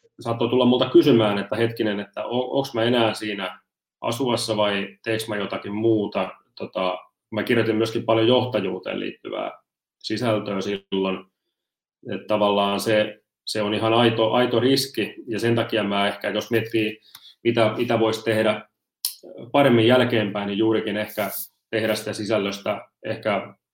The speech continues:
mitä se sanotaan, help-, tavallaan, että on ne tietyt sisällöt, ehkä vähemmän sisältöä, mutta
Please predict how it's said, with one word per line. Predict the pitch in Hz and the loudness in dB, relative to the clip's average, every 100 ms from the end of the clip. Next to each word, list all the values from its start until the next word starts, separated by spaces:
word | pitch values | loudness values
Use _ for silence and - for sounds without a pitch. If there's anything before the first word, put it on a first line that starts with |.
| _ | _
mitä | 110 107 98 | -6 -4 -2
se | |
sanotaan, | 101 95 95 98 101 - | -2 -4 -6 -8 -10 -4
help-, | 117 110 117 - _ | 0 0 -2 -16 _
tavallaan, | 120 117 113 110 110 | -4 2 4 4 2
että | - 113 107 - - | 0 -2 -2 -6 -6
on | 107 | -2
ne | 120 | 0
tietyt | 185 147 139 | 2 2 0
sisällöt, | - 123 123 110 101 - - - | 0 2 4 4 0 -4 -10 -6
ehkä | 110 127 - - _ _ _ 127 | -4 -4 -6 -12 _ _ _ 0
vähemmän | 175 196 143 117 | 4 6 6 4
sisältöä, | 117 117 104 98 107 98 101 | 2 2 2 0 -6 -6 -6
mutta | 113 107 - 104 | -10 -8 -4 -4